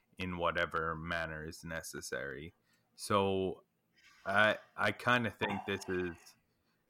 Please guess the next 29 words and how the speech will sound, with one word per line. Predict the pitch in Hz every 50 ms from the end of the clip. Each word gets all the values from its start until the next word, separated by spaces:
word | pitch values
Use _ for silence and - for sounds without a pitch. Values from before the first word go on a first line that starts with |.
| _ -
like, | 90 98 95 92 92 90 - - - - _
to | - - 131
a | 120
certain | - - 165 175 165 170 175
extent, | 170 - - - - 170 170 165 -
m-, | 113 120 123 - - -
it | - 107 110 -
can | - 135 123 120
be | 120 117 113
much | 113 117 120 120 - -
ado | 120 113 117 123 127
about | 123 117 120 123 123 104 82
nothing. | 104 120 127 135 - 147 151 151 147 143 - _ _ _ _ _ _ _ -
That | 117 117 113
being | 120 120 117 107 -
said, | - - 160 151 147 147 143
if | 143 135 -
Miami | 127 120 120 131 139 143 139 139 135 127
wins | 127 135 135 131 120 - -
tonight, | - 135 127 131 131 127 127 127 123 120 110 - _ _ _ _ _ _ _ _ _ _ _ _
all | - 104 117 123
of | 120
a | 117 113
sudden | - 123 117 113 110 107
we're | 107 104
singing | - - 113 104 101 98 95 92 92
a | 90
different | 90 92 90 - 87 87 -
tune. | - 90 80 -